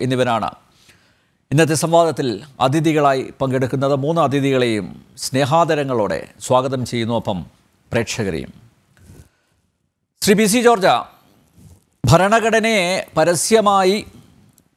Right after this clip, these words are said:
അധിക്ഷേപിച്ച, അവഹേളിച്ച മുൻ മന്ത്രി സജി ചെറിയാന് അതിൻ്റെ പേരിൽ കസേര പോയി. പക്ഷേ ഈ നിമിഷം വരെ അദ്ദേഹത്തിനെതിരെ പോലീസ്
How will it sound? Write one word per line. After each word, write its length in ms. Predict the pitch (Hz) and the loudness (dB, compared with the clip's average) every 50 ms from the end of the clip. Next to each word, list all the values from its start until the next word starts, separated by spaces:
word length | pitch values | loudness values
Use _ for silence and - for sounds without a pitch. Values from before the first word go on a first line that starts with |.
| 139 151 | 0 0
അധിക്ഷേപിച്ച, 600 | 147 185 160 - - 190 190 190 170 175 - - 165 147 131 139 | 0 0 -4 -2 0 0 2 2 0 -2 -2 0 2 2 2 2
അവഹേളിച്ച 500 | 151 170 165 170 185 175 165 147 - 160 156 156 170 - - - _ _ _ _ _ _ _ _ _ - 139 | 2 0 0 0 0 0 0 -2 0 0 0 0 0 -4 -10 -20 _ _ _ _ _ _ _ _ _ 0 0
മുൻ 120 | 160 190 190 185 | 2 2 2 0
മന്ത്രി 280 | 180 175 165 180 170 131 95 - _ _ - _ _ _ _ _ _ _ _ _ _ _ _ _ _ _ _ _ _ _ _ _ _ _ _ _ _ _ _ - - | 0 2 4 2 2 2 0 -4 _ _ -20 _ _ _ _ _ _ _ _ _ _ _ _ _ _ _ _ _ _ _ _ _ _ _ _ _ _ _ _ -4 0
സജി 240 | 160 160 156 175 208 220 - | 2 2 2 2 0 0 0
ചെറിയാന് 440 | - 196 180 180 180 180 170 151 127 107 - 110 | 0 0 2 4 2 2 2 0 -2 -2 0 0
അതിൻ്റെ 240 | 139 160 160 175 185 151 | 0 0 0 -2 -2 0
പേരിൽ 260 | 160 165 165 170 147 107 87 - - - _ _ _ _ _ _ _ _ _ _ _ _ - | 0 0 0 0 -2 -2 -4 -8 -14 -20 _ _ _ _ _ _ _ _ _ _ _ _ 2
കസേര 400 | 151 143 - - 185 185 185 180 147 | 2 2 2 0 -2 0 0 0 -2
പോയി. 220 | 135 120 101 73 - - _ _ _ _ _ _ _ _ _ _ _ _ _ _ _ _ _ _ _ _ _ _ _ _ _ _ _ _ - | -2 -4 -4 -4 -6 -12 _ _ _ _ _ _ _ _ _ _ _ _ _ _ _ _ _ _ _ _ _ _ _ _ _ _ _ _ 0
പക്ഷേ 240 | 160 156 - 214 208 175 - 190 - - - - - _ _ _ _ _ _ _ _ _ - - 170 | 0 0 2 2 2 2 2 0 -4 -10 -16 -20 -20 _ _ _ _ _ _ _ _ _ 0 2 2
ഈ 20 | 202 202 | 2 2
നിമിഷം 320 | 202 202 202 - - 220 190 196 | 2 -2 -2 0 0 -2 0 2
വരെ 180 | 185 165 143 123 107 - - _ _ _ _ _ _ _ _ _ _ _ _ _ _ _ _ _ _ _ _ _ _ _ _ _ _ _ _ - 131 | 0 0 0 -2 -4 -8 -14 _ _ _ _ _ _ _ _ _ _ _ _ _ _ _ _ _ _ _ _ _ _ _ _ _ _ _ _ 0 0
അദ്ദേഹത്തിനെതിരെ 640 | 151 165 185 185 190 190 196 165 170 170 175 175 175 - - | 2 2 2 0 0 -2 -2 0 0 0 2 2 0 0 0
പോലീസ് 360 | 165 160 165 170 156 - | 0 2 2 0 0 -2